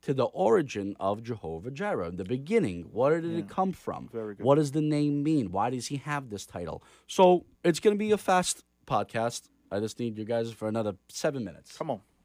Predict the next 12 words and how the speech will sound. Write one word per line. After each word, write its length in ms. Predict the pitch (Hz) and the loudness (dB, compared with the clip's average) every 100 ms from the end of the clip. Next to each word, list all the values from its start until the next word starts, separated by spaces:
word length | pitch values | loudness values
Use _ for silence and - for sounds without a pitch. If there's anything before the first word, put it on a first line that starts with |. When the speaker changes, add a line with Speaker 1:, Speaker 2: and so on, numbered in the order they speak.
| _ _ _ _ _ - _ _ _ - | _ _ _ _ _ -20 _ _ _ -6
Speaker 1:
So, 340 | - 131 - _ _ _ _ _ _ _ _ _ | 4 4 4 _ _ _ _ _ _ _ _ _
the 140 | 127 131 | -2 4
Lord 400 | 151 190 202 175 | 8 10 8 6
will 180 | 165 156 | 2 4
provide. 540 | 151 123 101 76 - _ _ _ _ _ _ _ _ _ _ - | 0 0 -2 -4 -10 _ _ _ _ _ _ _ _ _ _ 0
Let's 200 | 127 110 | 0 2
go 160 | 104 | 0
on. 220 | 82 73 76 _ _ _ - | 0 -4 -10 _ _ _ -20
Speaker 2:
Thank 200 | 117 - | -20 -20
you, 60 | - | -20
God. 120 | - 123 | -14 4
Speaker 1:
Genesis 640 | 156 170 - 165 - | 6 6 2 -2 -2